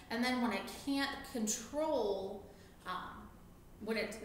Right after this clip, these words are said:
not when it can't control, when it doesn't have anything to feed itself anymore, what it does is it implodes on itself, and that implosion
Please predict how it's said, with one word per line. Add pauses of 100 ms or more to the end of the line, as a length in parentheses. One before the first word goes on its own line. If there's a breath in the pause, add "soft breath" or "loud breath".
(100)
not
when
it
can't
control,
when
it
doesn't
have
anything
to
feed
itself
anymore, (260 loud breath)
what
it
does (100)
is
it
implodes
on
itself,
and
that
implosion